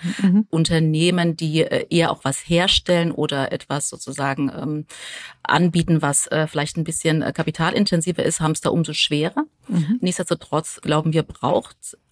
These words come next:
Speaker 2: alle Arten von Startups und von, von unternehmerischen Aktivitäten in Deutschland. Und insofern sind wir natürlich im guten Austausch immer wieder mit Investoren und sehen da auch, äh, durchaus, äh, dass die das, was wir machen, also,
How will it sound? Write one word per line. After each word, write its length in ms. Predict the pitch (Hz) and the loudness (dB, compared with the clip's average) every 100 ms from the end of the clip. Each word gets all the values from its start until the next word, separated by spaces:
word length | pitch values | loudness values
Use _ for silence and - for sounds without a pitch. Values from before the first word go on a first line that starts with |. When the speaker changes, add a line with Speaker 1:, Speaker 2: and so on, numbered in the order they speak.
| - | 0
Speaker 2:
alle 380 | 156 208 175 | 2 2 0
Arten 300 | - 143 147 | -4 -4 -2
von 220 | 151 139 139 | -4 -4 -6
Startups 500 | - - 160 165 - | -4 -2 -2 -4 -4
und 160 | 156 | -4
von, 200 | - 151 | 0 -2
von 140 | - 147 | 0 0
unternehmerischen 840 | 156 156 147 151 156 147 - 147 | 0 0 2 2 2 2 0 0
Aktivitäten 600 | - - - - 165 165 | -2 -4 -8 -4 -2 0
in 140 | 147 147 | 0 0
Deutschland. 600 | 139 147 - 156 165 - | 0 0 0 0 -2 -2
Und 120 | - | 4
insofern 480 | 151 143 147 175 156 | 4 4 0 2 2
sind 160 | 165 160 | 2 0
wir 80 | |
natürlich 340 | 160 147 165 160 | 0 0 -2 0
im 100 | 160 | 2
guten 220 | 160 165 | 2 0
Austausch 460 | 131 151 - 160 - | 0 0 -2 -2 0
immer 180 | 156 | 0
wieder 160 | 151 156 | 2 2
mit 140 | 156 | 2
Investoren 720 | 151 156 151 - - 156 170 160 | 0 -2 -2 -4 -4 0 0 0
und 160 | 156 | -2
sehen 320 | - 143 180 | 0 2 2
da 140 | 180 156 | 2 2
auch, 260 | 139 147 | 0 0
äh, 240 | 139 131 - | -2 -4 -4
durchaus, 500 | 147 151 - 139 - | -4 -4 0 -2 0
äh, 280 | 151 143 135 - | 0 0 -2 -2
dass 180 | 147 - | -2 0
die 300 | 170 175 - _ _ | 0 0 -2 _ _
das, 380 | 165 160 165 - | -2 0 0 -2
was 200 | 147 - | -2 0
wir 280 | 156 139 - _ _ | 0 0 -4 _ _
machen, 600 | 151 139 170 165 240 330 - _ _ | -6 -2 -2 0 -2 -2 -6 _ _
also, 140 | - | -8